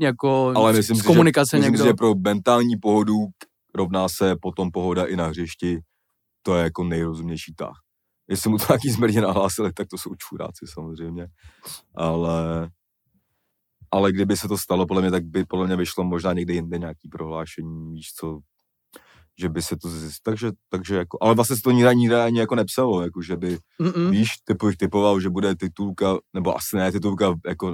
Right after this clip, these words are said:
Speaker 2: nesportu, že se jenom smazal Instagram, ale viděl jsem to párkrát na Twitteru, jako, ale to je všechno, jako.
Speaker 1: Mm.
Speaker 2: Takže,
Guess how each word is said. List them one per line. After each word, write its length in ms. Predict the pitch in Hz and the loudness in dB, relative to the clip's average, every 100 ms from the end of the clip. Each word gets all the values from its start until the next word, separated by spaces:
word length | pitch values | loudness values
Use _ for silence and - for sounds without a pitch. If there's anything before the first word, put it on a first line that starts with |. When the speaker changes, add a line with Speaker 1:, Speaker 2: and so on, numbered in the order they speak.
| 82 | -6
Speaker 2:
nesportu, 540 | 90 - 98 92 98 | -8 -8 -6 -4 -4
že 60 | 90 | -4
se 100 | 95 | -4
jenom 120 | 92 | -4
smazal 300 | 95 92 90 | -4 -2 -2
Instagram, 540 | 92 - 95 98 101 110 _ _ _ _ _ _ _ _ | -4 -6 -2 0 -2 -6 _ _ _ _ _ _ _ _
ale 160 | 90 | 0
viděl 200 | 90 92 | 2 0
jsem 120 | 87 92 | 0 -2
to 80 | - | -2
párkrát 280 | 92 98 | -2 -2
na 120 | 95 82 | -2 -2
Twitteru, 380 | 90 90 95 | -4 -6 -2
jako, 540 | 92 90 101 98 101 107 - _ _ _ _ _ | -2 0 0 2 0 -2 -8 _ _ _ _ _
ale 180 | 85 82 | -6 -6
to 100 | 82 | -4
je 60 | 85 | -6
všechno, 400 | - 78 - 69 | -6 -12 -10 -14
jako. 220 | - - 147 | -14 -12 -4
Speaker 1:
Mm. 180 | 139 117 - _ _ _ | -4 -4 -10 _ _ _
Speaker 2:
Takže, 580 | - 80 76 80 78 80 | -10 -10 -6 -4 -2 -4